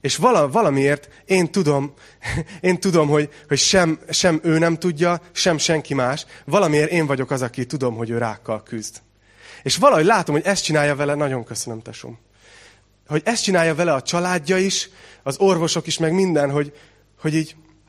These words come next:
az orvosok, tudod, megvizsgálják, leveszik a leletet, és egyértelmű, hogy, hogy, hogy rákos van, és így az orvosok így összesúgnak, nem mondjuk meg neki, mert nagyon rosszat tenne a lelki világának, amúgy is olyan rossz kedvű már. Tudod?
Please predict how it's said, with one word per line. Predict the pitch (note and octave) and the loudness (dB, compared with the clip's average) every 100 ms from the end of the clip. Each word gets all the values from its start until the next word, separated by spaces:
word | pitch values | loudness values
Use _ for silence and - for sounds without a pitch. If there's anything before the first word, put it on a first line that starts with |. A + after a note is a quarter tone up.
| _ | _
az | - | -4
orvosok, | G3+ F3+ D#3 C#3+ | 0 0 0 -4
tudod, | - C#3+ C3+ | -4 -4 -2
megvizsgálják, | C#3+ D3 D3 B2+ D3+ D3 C#3+ - - - | -2 -2 -4 -2 -2 0 -2 -6 -16 -4
leveszik | D#3 D3+ C#3 D3 | -2 0 -2 -4
a | C#3 | -2
leletet, | C#3+ C#3+ C3 C3+ | 0 0 -4 -8
és | C3 | -6
egyértelmű, | D#3 C3 C3+ - C3 B2+ | -4 -4 -6 -4 -4 -4
hogy, | B2+ B2 A#2+ - - _ | -6 -8 -10 -20 -20 _
hogy, | C3 A#2 | -10 -8
hogy | B2+ | -6
rákos | C3+ C#3 D3+ C#3 | -6 -6 -10 -10
van, | C#3 | -10
és | B2+ | -10
így | C3 | -8
az | C3+ | -4
orvosok | D3+ B2+ B2 | -4 -6 -8
így | C3 | -8
összesúgnak, | C3 B2+ - A#2+ A#2 C3 | -8 -10 -10 -10 -12 -14
nem | C#3+ | -14
mondjuk | B2+ B2 A2+ | -12 -12 -12
meg | B2 B2 | -16 -16
neki, | A#2 - | -16 -14
mert | B2+ A#2+ - - - - | -14 -14 -20 -20 -20 -12
nagyon | D3 B2+ | -8 -6
rosszat | A#2+ - A2+ | -6 -6 -8
tenne | - A2+ | -10 -10
a | A2+ | -8
lelki | A2+ G#2+ G#2+ | -10 -12 -12
világának, | G#2+ G#2 G#2+ A#2 | -10 -8 -10 -12
amúgy | C3 A#2+ | -14 -12
is | G#2 | -12
olyan | A#2+ G#2+ | -10 -12
rossz | G2+ - | -12 -14
kedvű | A2 - G#2+ | -16 -18 -18
már. | G2+ - - _ _ _ _ _ _ _ | -16 -20 -20 _ _ _ _ _ _ _
Tudod? | C3+ A#2+ | -8 -6